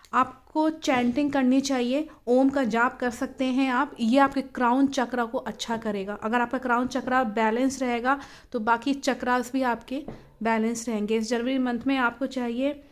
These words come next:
कि आप स्पिरिचुअल रहें, स्पिरिचुअल प्लेसेस पे जाएं, रिलीजियस प्लेसेस पे जाएं, वहाँ पे कुछ नीडी पर्सन की हेल्प कर सकते हैं तो करिए,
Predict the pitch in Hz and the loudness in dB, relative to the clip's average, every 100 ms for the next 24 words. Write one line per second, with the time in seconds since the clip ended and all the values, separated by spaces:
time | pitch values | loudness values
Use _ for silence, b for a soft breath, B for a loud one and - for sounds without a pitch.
0 | B _ 262 247 262 - 254 - 285 277 | B _ -8 -6 -8 -4 -4 -2 0 0
1 | 262 254 269 277 269 254 269 254 254 220 | 0 -2 -2 -2 -2 -2 -2 -2 0 -2
2 | 214 277 269 277 233 240 226 247 277 B | 0 -2 -2 -2 -2 -2 -2 -2 -6 B
3 | B B 233 240 240 285 285 277 262 277 | B B -2 -2 0 -2 -2 -2 0 0
4 | 277 277 254 247 240 247 285 B B - | -2 -4 -2 0 0 0 -4 B B -6
5 | 247 285 294 285 311 302 - - 240 247 | -2 0 0 -2 0 -2 -2 0 2 4
6 | 254 277 269 254 277 277 277 240 247 262 | 2 2 0 0 0 -2 -2 -2 -2 -4
7 | 247 277 254 - 262 254 269 269 226 233 | -4 -4 -6 -2 0 0 0 -2 -6 -2
8 | 220 226 269 277 | 0 2 0 0